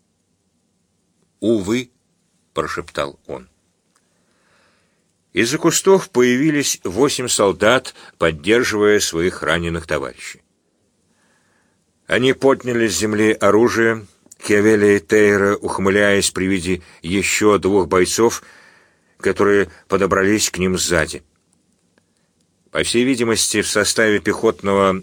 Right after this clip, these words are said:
отделения Китайской народно-освободительной армии было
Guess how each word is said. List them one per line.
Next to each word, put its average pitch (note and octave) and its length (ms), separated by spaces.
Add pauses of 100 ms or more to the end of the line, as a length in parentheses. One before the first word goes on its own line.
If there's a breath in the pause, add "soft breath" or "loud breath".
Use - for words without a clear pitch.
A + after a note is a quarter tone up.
(120)
отделения F2+ 720
Китайской F2 800
народно-освободительной E2 1160
армии A2+ 460 (640 soft breath)
было A#2 540